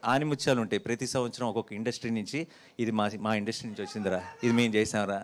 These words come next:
అని చెప్పుకోగలిగే సినిమాలు కొన్ని ఉంటాయి. అలా ఇవి కనుక లాస్ట్ ఇయర్ వచ్చిన సినిమాలు అయితే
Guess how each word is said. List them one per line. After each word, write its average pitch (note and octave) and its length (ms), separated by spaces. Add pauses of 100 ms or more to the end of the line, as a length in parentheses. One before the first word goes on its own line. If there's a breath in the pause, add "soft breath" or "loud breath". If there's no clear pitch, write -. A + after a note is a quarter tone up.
అని A#2 160
చెప్పుకోగలిగే A#2+ 460
సినిమాలు B2 340
కొన్ని A#2 180
ఉంటాయి. C3 300 (320 loud breath)
అలా C#3 240
ఇవి D3 300
కనుక D#3 260
లాస్ట్ C#3 400
ఇయర్ C3+ 100
వచ్చిన B2+ 220
సినిమాలు A#2 400
అయితే F#2 380